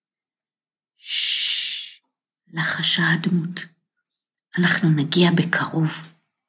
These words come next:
וקולה נשמע צרוד ומוזר בדממת הלילה. מרחוק נשמעה היללת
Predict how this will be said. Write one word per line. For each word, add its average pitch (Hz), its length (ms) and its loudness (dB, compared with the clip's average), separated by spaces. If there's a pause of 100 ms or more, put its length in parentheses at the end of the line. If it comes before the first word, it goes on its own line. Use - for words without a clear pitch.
(880)
וקולה 208 480 6 (500)
נשמע 214 360 6 (120)
צרוד 190 540 4 (280)
ומוזר 190 640 8 (680)
בדממת 160 600 4 (120)
הלילה. 147 440 0 (2000)
מרחוק 170 640 0 (560)
נשמעה 196 540 6
היללת 185 480 6